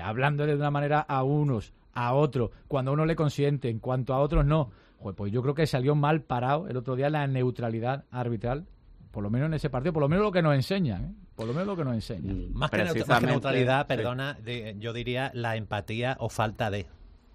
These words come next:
Speaker 3: con respecto a la camiseta que se viste. No te digo, yo no creo que el árbitro salga a pitar mal,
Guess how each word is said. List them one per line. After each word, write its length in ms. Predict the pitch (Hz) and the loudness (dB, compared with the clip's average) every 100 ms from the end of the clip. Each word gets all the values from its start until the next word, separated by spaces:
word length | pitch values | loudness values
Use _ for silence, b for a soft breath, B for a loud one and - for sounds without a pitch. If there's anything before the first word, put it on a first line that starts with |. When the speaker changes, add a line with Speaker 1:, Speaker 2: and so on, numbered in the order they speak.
| - - - - - | -20 -20 -20 -20 -12
Speaker 3:
con 140 | 92 87 | -8 -8
respecto 300 | - - 98 | -6 -2 0
a 40 | |
la 80 | 87 | 0
camiseta 420 | 87 82 92 90 | -2 -4 -4 -4
que 80 | 82 | -6
se 140 | 87 | -6
viste. 240 | 85 92 90 | -6 -6 -4
No 80 | |
te 100 | 95 | -2
digo, 220 | 101 101 104 B B B 117 | -2 -2 -4 B B B 0
yo 100 | 123 | 2
no 120 | 120 | 2
creo 120 | 107 | 2
que 100 | 104 | 2
el 80 | 98 | 4
árbitro 280 | 95 98 - | 2 0 -2
salga 280 | 107 92 | -2 -2
a 40 | 87 | -4
pitar 260 | 95 90 | -2 -2
mal, 220 | 80 85 | -2 -6